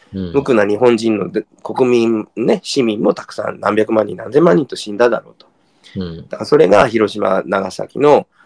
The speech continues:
Speaker 2: 人のその数万人の死で済んだんだった、だから、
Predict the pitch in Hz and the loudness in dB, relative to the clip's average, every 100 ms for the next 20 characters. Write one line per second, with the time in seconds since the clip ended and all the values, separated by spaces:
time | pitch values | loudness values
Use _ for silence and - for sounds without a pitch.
0 | _ _ - - 98 90 95 90 85 73 | _ _ -10 -6 -4 -4 -4 -4 -4 -6
1 | 69 57 53 53 - 107 101 98 98 92 | -10 -10 -10 -8 -4 0 2 0 -2 -4
2 | 113 98 - 113 90 - - - - - | -4 -6 -4 -6 -4 -8 -12 -10 -10 -8
3 | 95 92 113 135 | -6 0 2 2